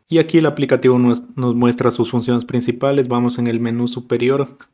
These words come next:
izquierdo y le damos en iniciar sesión. Ahí nos aparece un botón que dice "regístrese aquí" y tenemos varias formas de registrarlo. La primera es,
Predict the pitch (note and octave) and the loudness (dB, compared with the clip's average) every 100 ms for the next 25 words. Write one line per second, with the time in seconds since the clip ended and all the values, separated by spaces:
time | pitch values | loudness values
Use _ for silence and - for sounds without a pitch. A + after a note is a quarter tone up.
0 | - B2 - - C3+ D3 D#3 D#3 - _ | -12 -12 -8 -2 0 0 -4 -6 -14 _
1 | _ _ _ _ - F3 C#3 C3 C3 C3 | _ _ _ _ -6 -2 0 2 0 -2
2 | D#3+ C3 B2+ A#2+ A#2+ B2 A#2+ B2 A#2 B2 | -2 0 4 2 2 -2 -2 -6 -6 -4
3 | G#2+ A2+ - _ _ _ _ _ _ - | -4 -6 -14 _ _ _ _ _ _ -4
4 | B2 C3 C#3+ B2+ B2 B2 A#2+ A#2+ B2+ B2 | 2 2 2 0 -2 -2 -2 0 -2 0
5 | A#2+ B2 B2 B2 A#2+ C3 - - A2+ G#2+ | -2 -2 0 2 0 -2 -8 -4 -4 -2
6 | B2+ B2 B2+ A#2+ A#2 A2 - D#3 D#3 _ | -4 -4 -4 -2 -4 -6 -8 -8 -8 _
7 | - D#3+ C#3+ C#3 C3 B2 A#2+ A#2+ B2 A#2+ | -4 0 2 2 4 4 4 4 2 0
8 | A#2 A#2+ A#2+ B2 - C#3 C3 A#2+ A2+ B2 | 0 0 -2 -6 -6 -2 0 0 -2 -8
9 | - B2 A#2+ B2+ D3 D3+ C#3 | -2 -2 0 0 2 0 0